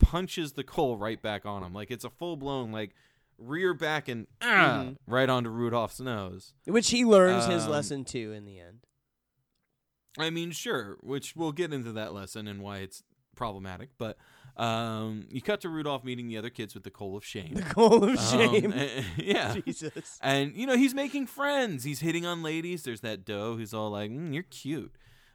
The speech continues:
Speaker 1: Um, and it's, like, this whole thing. And he gets excited because she called him cute. And he actually s-, takes off and starts flying.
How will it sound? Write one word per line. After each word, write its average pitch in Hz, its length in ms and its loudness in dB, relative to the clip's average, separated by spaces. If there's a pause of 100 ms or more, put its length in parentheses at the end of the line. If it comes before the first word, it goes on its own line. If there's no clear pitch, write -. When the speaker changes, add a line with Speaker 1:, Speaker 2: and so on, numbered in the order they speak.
Speaker 1:
Um, 110 460 -4
and 113 80 -6
it's, 110 120 -10
like, 110 160 -6
this 104 140 -12
whole 117 200 -6
thing. 110 300 -8
And 120 80 -8
he 127 60 -6
gets 175 200 -4
excited 147 640 -6 (280)
because 123 320 -6
she - 180 -10
called 113 240 -6
him 107 120 -12
cute. 104 360 -12 (520)
And 120 320 -4
he 143 100 -4
actually 151 320 -4
s-, - 160 -10 (280)
takes 165 280 -2
off 180 180 0
and 147 100 -8
starts 143 280 -8
flying. 147 540 -8